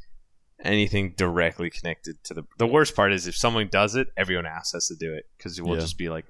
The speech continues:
Speaker 1: a thousand years behind.
Speaker 2: Yeah.
Speaker 1: Or, or I don't know which, which, you know, if this is utopia or, like, the better option, people start, like, rejecting technology. There's already, like, the push, like,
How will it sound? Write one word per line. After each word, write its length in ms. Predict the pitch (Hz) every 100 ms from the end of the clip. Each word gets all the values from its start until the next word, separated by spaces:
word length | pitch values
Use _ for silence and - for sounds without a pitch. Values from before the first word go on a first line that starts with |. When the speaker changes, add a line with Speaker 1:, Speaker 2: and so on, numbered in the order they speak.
| -
Speaker 1:
a 60 | -
thousand 440 | - 85 85 87
years 160 | 85 82
behind. 360 | 85 85 80 82 - - - -
Speaker 2:
Yeah. 140 | 151 156
Speaker 1:
Or, 440 | 185 135 101 110 - - - - - - -
or 360 | 101 107 95 92
I 100 | 110
don't 140 | 120 117
know 120 | 117
which, 320 | 110 - -
which, 380 | - 113 - - -
you 120 | -
know, 100 | 104
if 100 | 101
this 180 | - 110
is 120 | 101 92
utopia 800 | 92 - 110 - 110 107 110 -
or, 180 | 92 92
like, 260 | 90 90 -
the 60 | 87
better 360 | 92 92 92 -
option, 460 | 98 98 - 113 - _ _ _ _ -
people 260 | 127 120
start, 300 | - 131 123
like, 360 | 95 98 87 - - - - - - - - - - - - -
rejecting 880 | 107 104 98 104 107 - 92 85 -
technology. 760 | - 95 85 85 80 71 80 78 - _ _ _ - _ - - - - - -
There's 220 | 107 107 98
already, 360 | 95 98 95
like, 200 | 92 90
the 80 | 92
push, 400 | - 92 87 -
like, 180 | 82